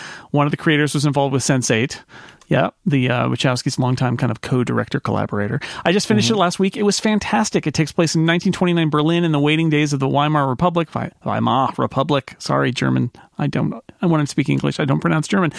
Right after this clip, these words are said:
Speaker 1: "While at
Speaker 2: Mm.
Speaker 1: its core, it is a cop show. But there is a considerable amount of social commentary and political intrigue. It has characters you care about.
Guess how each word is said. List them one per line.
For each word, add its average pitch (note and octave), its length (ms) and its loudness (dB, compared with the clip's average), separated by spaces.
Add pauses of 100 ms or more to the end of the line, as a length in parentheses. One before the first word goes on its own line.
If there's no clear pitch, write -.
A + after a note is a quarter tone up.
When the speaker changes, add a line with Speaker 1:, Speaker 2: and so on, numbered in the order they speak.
(300)
Speaker 1:
"While F3+ 220 4
at F3+ 80 2
Speaker 2:
Mm. G#3 40 2
Speaker 1:
its - 140 -4
core, F#3+ 340 2 (340)
it F#3+ 140 4
is F3 400 2 (220)
a D3 80 0
cop E3 240 2
show. A2 320 -2 (240)
But D#3 220 0
there D#3+ 160 2
is F3+ 140 2
a F3+ 120 -2
considerable D#3+ 460 0
amount C#3 220 2
of C3 80 -2
social G3+ 320 0
commentary C#3 440 2
and B2+ 80 0
political C3 380 0
intrigue. E3+ 380 2
It C3+ 80 2
has B2+ 120 -2
characters F3+ 400 0
you C#3+ 60 2
care D3+ 240 0
about. C#3+ 320 0